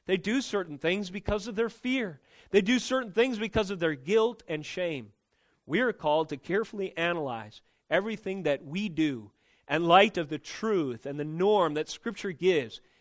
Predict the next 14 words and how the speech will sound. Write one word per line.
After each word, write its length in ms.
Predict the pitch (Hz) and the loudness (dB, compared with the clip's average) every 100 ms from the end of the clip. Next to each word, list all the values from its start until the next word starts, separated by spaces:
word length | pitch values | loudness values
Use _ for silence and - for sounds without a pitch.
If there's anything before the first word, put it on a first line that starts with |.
| _ - | _ -18
And 80 | |
if 160 | 120 - | -14 -6
we 140 | 208 | -4
find 360 | 220 208 185 165 | 0 4 4 4
any 300 | 160 196 190 | 0 0 4
evidence 480 | 180 165 131 117 - _ _ - | 4 4 -4 -12 -18 _ _ -8
of 100 | 135 | -2
idolatry, 920 | 135 123 151 151 165 151 - 107 98 _ _ _ - | -2 0 2 4 4 0 -6 -16 -18 _ _ _ -8
cultural 520 | 190 214 202 180 147 | 0 2 2 -2 -4
affiliations, 800 | 139 156 143 135 127 - 117 120 | -4 -4 -4 -2 -6 -8 -14 -16
false 540 | - - 220 233 - 190 | -4 4 6 6 2 0
loves 420 | 185 180 147 160 | 2 4 0 -4
and 100 | 143 | -8
affections, 640 | - 160 160 - 120 113 | 2 2 2 -4 -16 -18